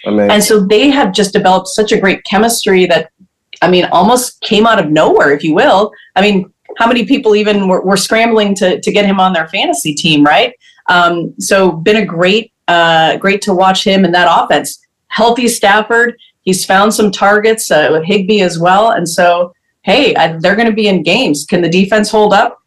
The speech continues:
Speaker 2: They just traded, uh, Cam Akers. What a wild story that's been over the last two years. Uh, I don't know. It's, it's hard to say exactly what's been going on there the last two years, but, uh, last month of the season last year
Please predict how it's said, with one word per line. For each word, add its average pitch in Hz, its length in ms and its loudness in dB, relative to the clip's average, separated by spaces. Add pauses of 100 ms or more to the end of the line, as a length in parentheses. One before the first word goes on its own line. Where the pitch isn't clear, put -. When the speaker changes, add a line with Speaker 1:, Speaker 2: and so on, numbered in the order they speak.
(240)
Speaker 2:
They 165 160 0
just 202 300 -2
traded, 196 440 0
uh, 156 220 2
Cam 196 320 0
Akers. 247 640 -2 (100)
What 185 140 2
a 156 80 2
wild 185 340 2
story 202 380 -2
that's 180 280 -2
been 208 140 0
over 202 160 -2
the 190 60 0
last 190 360 0
two 208 140 -2
years. 202 480 0 (360)
Uh, 165 320 2 (800)
I - 160 0
don't 202 180 2
know. 202 300 2
It's, 180 180 -4
it's - 200 -2
hard 208 260 -2
to 196 60 -4
say - 220 -2
exactly 185 400 -2
what's 202 200 -2
been 185 140 -2
going 180 260 2
on 233 180 0
there 208 140 0
the 151 80 -2
last 143 320 0
two 180 120 -2
years, 160 380 -2
but, 160 240 -2 (260)
uh, 160 360 2
last 185 320 -2
month 214 200 2
of 185 100 -2
the 180 80 -4
season 196 480 0
last 202 360 0
year 180 340 0